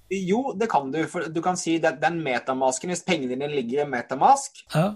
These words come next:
Speaker 1: så har du muligheten til å sende det til en annen wallet. Og det vil si at både crypto dot com eller Coinbase eller andre tjenester, eh, når du lager en konto, så får du en, en, eh, en wallet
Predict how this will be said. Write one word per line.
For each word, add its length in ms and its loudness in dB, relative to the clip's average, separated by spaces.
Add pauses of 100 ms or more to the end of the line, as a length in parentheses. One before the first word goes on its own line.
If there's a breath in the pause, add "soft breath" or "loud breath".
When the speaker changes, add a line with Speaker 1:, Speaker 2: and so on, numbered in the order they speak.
(120)
Speaker 1:
så 220 -10 (100)
har 120 6
du 100 0
muligheten 680 -2
til 200 -2
å 240 4 (120)
sende 460 -2
det 100 -6
til 100 -4 (100)
en 60 -8 (140)
annen 540 6
wallet. 400 -2 (380)
Og 120 -2
det 160 0
vil 100 -12
si 180 -2
at 160 -4 (180)
både 320 -6
crypto 460 -6
dot 240 -6
com 480 -2 (260)
eller 200 0
Coinbase 1040 -2 (420 loud breath)
eller 160 6
andre 420 4
tjenester, 760 0 (260)
eh, 240 0
når 280 0
du 60 -2
lager 200 6
en 80 -2
konto, 400 2
så 120 0
får 380 0
du 100 6
en, 280 0 (120)
en, 320 -2
eh, 580 -2 (280)
en 160 -2
wallet 400 -2